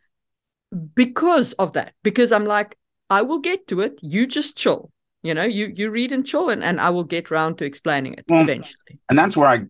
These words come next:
Speaker 2: fall into the, readers are a lot more savvy than you, than a lot of people give them credit for. I don't do any, as you know, anything.
Speaker 1: Mm.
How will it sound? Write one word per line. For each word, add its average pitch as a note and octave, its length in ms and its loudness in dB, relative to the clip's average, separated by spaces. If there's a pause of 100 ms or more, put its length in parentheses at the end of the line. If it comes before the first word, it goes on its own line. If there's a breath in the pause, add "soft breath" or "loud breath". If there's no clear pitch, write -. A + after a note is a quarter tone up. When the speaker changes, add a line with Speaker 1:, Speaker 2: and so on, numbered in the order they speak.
(180)
Speaker 2:
fall A2+ 240 8
into G#2+ 280 -2
the, F#2 340 -2 (160)
readers C3+ 340 4
are A#2+ 60 6
a G#2+ 40 6
lot G#2 180 4
more F#2 120 2
savvy E2 340 2
than D#2 200 -8
you, D#2 180 -10 (100)
than F2+ 200 0
a E2 100 2
lot E2+ 180 4
of E2 60 -6
people E2+ 140 0
give D2+ 140 -6
them C#2 100 -8
credit F#2+ 260 2
for. - 260 -8 (540 soft breath)
I - 40 6
don't F#2+ 260 4
do G#2+ 460 4
any, A#2 280 4 (200)
as F#2 160 -2
you F#2 80 -6
know, F2+ 260 0 (240)
anything. E2 460 -6 (340 loud breath)
Speaker 1:
Mm. F3+ 80 -12